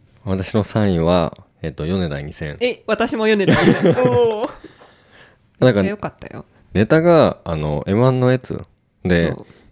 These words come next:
Speaker 1: 餅つきのやつだったんで、ネタ自体は、まあ、みんな知ってるっていう感じで、あ、これね、みたいな感じで、でも生で見れて嬉しいみたいな感じだったんですけど、途中からね、
Speaker 2: もう、なんか音楽ライブみたいになってました。
Speaker 1: そうそうそ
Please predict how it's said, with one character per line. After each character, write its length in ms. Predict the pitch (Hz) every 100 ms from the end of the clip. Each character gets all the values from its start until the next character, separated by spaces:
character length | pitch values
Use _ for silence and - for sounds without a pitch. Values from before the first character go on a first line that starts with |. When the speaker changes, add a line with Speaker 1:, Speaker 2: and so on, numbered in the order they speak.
| -
Speaker 1:
餅 220 | 98 -
つ 100 | -
き 120 | -
の 220 | 85 - _ - - - _ _ - - _ _
や 100 | 98
つ 100 | 90
だ 100 | 90
っ 80 | 78
た 120 | -
ん 100 | 76
で、 280 | 76 73 - -
ネ 100 | 101
タ 100 | 107
自 140 | 110 113
体 160 | 76
は、 280 | 78 95 - _ _
ま 120 | 95 73
あ、 20 |
み 140 | 78
ん 40 | 78
な 80 |
知 120 | 76 -
っ 20 |
て 120 | 82
る 40 |
っ 40 | 80
て 140 | -
い 20 |
う 20 | 80
感 180 | 80
じ 100 | 80
で、 240 | 87 95 - _ - - -
あ、 140 | 98
こ 160 | - 101
れ 80 | 101
ね、 120 | 104
み 100 | 92
た 120 | 76
い 60 | 73
な 120 | - - - _
感 160 | 101 85
じ 100 | 80
で、 160 | 80 -
で 100 | 117
も 120 | 95
生 240 | 87 95 82
で 80 |
見 120 | 78 78
れ 60 |
て 120 | -
嬉 200 | 73 78
し 100 | -
い 40 | 69
み 80 | 71
た 100 | -
い 20 |
な 60 | - _
感 160 | - 98
じ 40 |
だ 40 | 90
っ 20 |
た 80 | 78
ん 20 |
で 20 |
す 60 | -
け 80 | 87
ど、 220 | 78 - _ _ _ _ _
途 160 | - 120
中 220 | 151 156
か 100 | 147
ら 100 | 139
ね、 160 | 131 131 _ _ _ _ _ _
Speaker 2:
も 240 | 185 175 -
う、 60 | 156
な 60 |
ん 20 |
か 100 | 160
音 160 | 156 202
楽 200 | 226 233
ラ 100 | 226
イ 60 | 165
ブ 100 | 113
み 80 |
た 100 | -
い 40 | 98
に 60 |
な 40 | 95
っ 20 |
て 60 | 110
ま 60 |
し 20 | 95
た。 40 |
Speaker 1:
そ 140 | 101 95
う 40 |
そ 240 | 98
う 40 |
そ 0 | 90